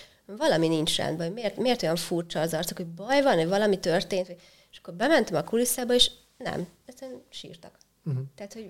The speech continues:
Speaker 1: volt, volt egy olyan pillanat, ami, ami annyira, ugye a végén van egy ilyen nagyon durva, ilyen drámai tánc, és, ö, és annyira átalakultak így mentálisan, hogy, hogy így potyogtak a könnyeik, és mert nem, mert nem mosolygott, amikor meghajolt. Tehát az,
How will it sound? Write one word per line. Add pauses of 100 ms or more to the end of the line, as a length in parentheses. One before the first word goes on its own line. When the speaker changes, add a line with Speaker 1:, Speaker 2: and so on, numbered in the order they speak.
Speaker 1:
volt,
volt
egy
olyan
pillanat,
ami,
ami
annyira,
ugye
a
végén
van
egy
ilyen
nagyon
durva,
ilyen
drámai
tánc, (520)
és,
ö,
és
annyira
átalakultak
így
mentálisan,
hogy,
hogy
így
potyogtak
a
könnyeik,
és
mert
nem,
mert
nem
mosolygott,
amikor
meghajolt.
Tehát
az,